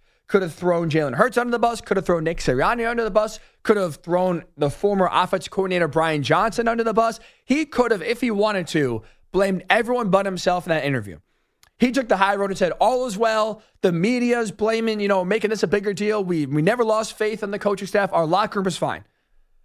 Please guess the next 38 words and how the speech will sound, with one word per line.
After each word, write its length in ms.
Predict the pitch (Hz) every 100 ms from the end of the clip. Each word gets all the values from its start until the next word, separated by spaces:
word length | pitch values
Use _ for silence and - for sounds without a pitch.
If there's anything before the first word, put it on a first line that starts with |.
| _ -
I 100 | 240
appreciate 580 | 247 - 285 285 214
that 140 | 196 170
he's 260 | 233 233
trying 380 | - 214 214 214
to 220 | 196 214
put 440 | 170 - 214 208 - _ _ _ _ _
water 640 | 151 165 202 262 294 302 -
on 140 | 240
the 80 | 277
flames 580 | 277 311 294 330 330 - _ _ _ -
instead 360 | 233 - 240 226
of 180 | 208
gasoline. 460 | 170 190 185 160 104 _ _ _ _ _ _ -
With 160 | 214 220
that 220 | 233 233
said, 320 | 254 277 247 - _ _ _ _ _ _ _ _
no 280 | 156 185 220
shot 240 | 220 208 175
in 60 |
hell 120 | 170
he's 100 | 147
telling 160 | 143 135
the 60 | 117
truth. 180 | - _ _ _ _ _ _ _ _
He 200 | _ 226
is 140 | 220 160
lying 280 | 170 165 139
right 200 | 127 113
there. 200 | 69 - _ _ _
I 60 | 233
mean, 160 | 277
again, 240 | 262 330 220
you 100 | 233
watch 400 | 196 269 320 -
these, 320 | 262 226 180
these 240 | 185 196
games. 560 | 147 214 381 269 104 -